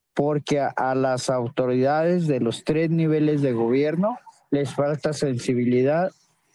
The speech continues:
y carácter humanístico, ya que no es posible que nosotros los padres tengamos que formar colectivos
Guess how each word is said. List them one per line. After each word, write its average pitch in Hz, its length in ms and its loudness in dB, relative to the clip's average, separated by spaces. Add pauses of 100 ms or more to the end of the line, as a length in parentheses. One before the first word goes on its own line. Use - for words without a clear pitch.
(880)
y 185 360 0 (460)
carácter 143 640 -2 (840)
humanístico, 127 1000 0 (600)
ya 147 220 0
que 160 160 0
no 160 240 0
es 185 200 0
posible 170 680 0 (260)
que 139 160 0
nosotros 165 580 -2
los 131 180 -2
padres 156 420 0
tengamos 139 480 0
que 147 160 -2
formar 143 400 -2
colectivos 139 880 -4